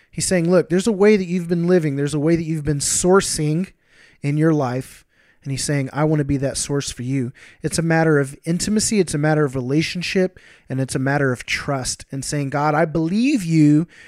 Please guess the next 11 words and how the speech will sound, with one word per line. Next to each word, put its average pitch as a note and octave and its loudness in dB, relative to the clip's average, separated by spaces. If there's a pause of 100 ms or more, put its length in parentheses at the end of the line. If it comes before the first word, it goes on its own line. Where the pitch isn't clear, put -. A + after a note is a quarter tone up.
(120)
that C3 -4
you're C#3+ -4
gonna C#3+ 0
provide C3 -2
every D#3+ -2
single D#3+ -4
one C#3+ -4
of C#3 -4
my C3 -6
needs B2+ -8
according E3 -2